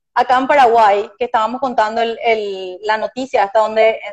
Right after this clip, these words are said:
donde vuelvo a repetir por si, por las personas que se acaban de sumar, que el, el ministro del Interior, Euclides Acevedo, en una nota el veinticuatro de marzo, lo que dice es contar a la ciudadanía que van a estar implementando drones para,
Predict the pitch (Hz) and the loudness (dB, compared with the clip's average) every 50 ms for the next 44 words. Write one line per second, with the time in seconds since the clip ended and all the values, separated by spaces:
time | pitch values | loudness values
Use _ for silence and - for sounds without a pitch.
0 | - _ - 208 208 208 202 202 190 - - 208 214 226 233 247 233 240 220 214 | -14 _ -10 -6 -2 0 0 0 -2 -2 -2 0 0 0 0 0 -2 -2 -4 -2
1 | 208 196 - 214 214 - 226 208 202 - - 214 214 208 - 208 - 202 202 208 | -4 -2 -2 -4 -4 -4 -6 -8 -6 -2 -2 -2 -2 -2 -4 -8 -8 -10 -16 -16
2 | - - - 214 208 190 185 185 202 208 - 240 208 185 170 170 180 _ _ _ | -10 -6 -4 -2 0 0 -2 -2 -4 -8 -10 -10 -8 -6 -6 -6 -8 _ _ _
3 | _ _ _ _ _ _ _ _ _ - 262 262 262 262 277 294 277 - 285 269 | _ _ _ _ _ _ _ _ _ -2 2 2 4 4 2 0 0 0 0 0
4 | 269 277 277 269 262 277 277 294 311 302 311 320 320 302 320 294 277 294 294 285 | 0 0 -2 -4 -4 -4 -2 0 2 2 2 0 0 0 0 2 2 2 4 2
5 | 277 277 247 233 254 277 262 311 294 294 294 294 302 311 302 - - 233 226 226 | 2 2 0 0 0 0 0 2 2 4 4 4 4 2 2 0 -2 -4 -4 -2
6 | 233 233 247 240 233 233 233 233 220 214 226 220 220 - 214 214 233 262 262 262 | -2 -2 -2 0 0 0 0 0 -2 -2 -4 -6 -4 -2 -2 0 0 0 0 0
7 | 269 285 285 285 285 - 302 302 294 277 269 - 226 226 233 - 269 233 220 233 | 0 0 0 -2 -2 0 0 0 2 0 0 -2 -2 -4 -2 0 0 2 2 0
8 | 247 - - 254 240 233 - 233 240 247 269 285 285 302 294 294 294 269 269 269 | -2 -4 -4 -4 -4 -2 0 0 2 2 2 0 -2 -4 -6 -4 -4 -4 -4 -4
9 | 277 285 277 285 262 226 226 226 233 254 262 - 247 233 233 247 247 254 247 247 | -4 -4 -4 -4 -2 0 0 0 0 -2 -4 -2 -2 -2 -2 -2 -4 -6 -6 -6
10 | 240 175 220 220 240 262 262 262 254 262 269 269 285 294 - _ - 226 226 226 | -6 -4 -4 -2 -2 -2 -2 -2 -2 -4 -2 -4 -6 -8 -8 _ -2 0 2 2
11 | 233 247 277 311 339 | 2 0 0 -2 -6